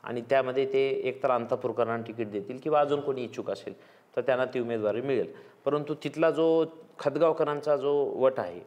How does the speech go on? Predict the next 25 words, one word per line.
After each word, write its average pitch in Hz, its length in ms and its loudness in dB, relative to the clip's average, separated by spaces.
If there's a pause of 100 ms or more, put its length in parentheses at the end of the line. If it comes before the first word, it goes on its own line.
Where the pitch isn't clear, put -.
(420)
तो 139 80 0
प्रचंड 131 440 -2
आहे 104 100 0
त्या 98 140 -6
मतदारसंघावर 92 640 -4 (420)
आणि 127 300 -4
खतगावकरांचे 139 680 2
नातेवाईक 117 420 0
असतील, 104 400 -2
बेटमोगरीकरांचे 110 920 -2
नातेवाईक 95 340 -8
असतील, 101 360 -12 (500)
अ, 104 140 -6
त्याचा 123 280 0
त्यांना 123 240 -4
फायदा 113 300 2
होणार 101 280 0
आहे. 107 320 -10
आणि 110 140 -4
महत्त्वाची 117 440 -2
गोष्ट 147 260 0
म्हणजे 139 420 -2 (520)
नांदेड 139 400 2
जिल्ह्यामधले 139 540 0
काही 143 260 2